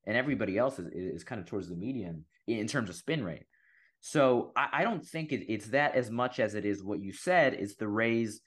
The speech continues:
you know, to find these sort of, um, hidden gems of pitchers, you're looking at people that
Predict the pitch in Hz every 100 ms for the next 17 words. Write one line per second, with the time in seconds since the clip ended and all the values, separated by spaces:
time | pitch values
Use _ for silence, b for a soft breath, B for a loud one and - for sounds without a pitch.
0 | b b - 107 90 78 - _ _ _
1 | _ - 120 - 131 151 170 147 131 -
2 | 113 113 107 92 - - 95 92 87 85
3 | - _ - 135 135 107 92 107 131 95
4 | 82 82 - _ _ _ - 95 90 -
5 | 180 196 - 90 82 78 - _ _ _
6 | - 117 127 123 131 151 151 139 - 120
7 | 117 117 110 90 98 95 92